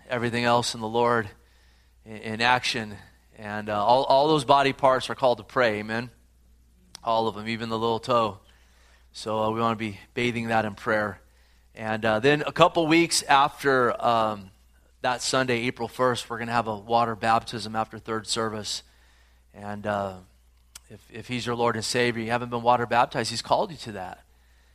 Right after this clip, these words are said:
And I'd encourage you out of obedience to do so. Yeah, it's not a, a matter of salvation. We, we were saved when we called on the Lord, and the Holy Spirit spiritually baptized us in the body of Christ. But then he says, "Go and, you know what, be water baptized."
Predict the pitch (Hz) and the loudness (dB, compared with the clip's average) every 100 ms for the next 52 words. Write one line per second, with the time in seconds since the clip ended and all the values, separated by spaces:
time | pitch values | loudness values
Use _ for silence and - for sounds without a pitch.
0 | _ _ 113 110 127 131 - 170 180 127 | _ _ -4 0 0 -2 -6 -4 -6 -2
1 | 123 123 123 113 101 135 151 143 131 - | 4 4 4 -4 -4 -2 0 -2 -6 -10
2 | 123 151 - 107 92 - _ _ _ _ | -8 -6 -4 -4 -4 -6 _ _ _ _
3 | _ - 123 - 143 135 117 127 127 127 | _ -6 -6 2 4 4 2 4 4 4
4 | 127 - 139 123 123 123 - 143 131 131 | 2 4 4 4 2 2 0 -2 -4 -4
5 | 120 120 127 120 - 131 127 127 117 - | -2 -2 -2 -2 2 2 2 -2 -2 4
6 | 123 127 127 120 117 123 135 120 107 123 | 4 4 0 0 2 2 2 -2 -4 -4
7 | 117 - 131 127 117 - 120 127 - 120 | -4 -4 0 0 -2 -4 0 0 -2 -8
8 | 110 120 123 - 127 127 120 123 - - | 0 4 4 2 2 2 0 -6 -6 -14
9 | _ _ _ - 117 107 123 127 123 - | _ _ _ -10 -2 4 4 4 0 0
10 | 127 127 147 - 123 127 131 - 139 120 | 2 2 0 -8 -8 -6 -4 -4 -4 -2
11 | 127 92 139 107 98 - _ _ _ _ | 0 2 0 -2 -10 -20 _ _ _ _
12 | - 113 131 127 - _ _ _ _ _ | -12 -2 0 0 -2 _ _ _ _ _
13 | _ _ - 139 143 156 151 135 139 143 | _ _ -6 -2 4 6 6 4 4 4
14 | - 104 95 - | 0 -2 -2 -8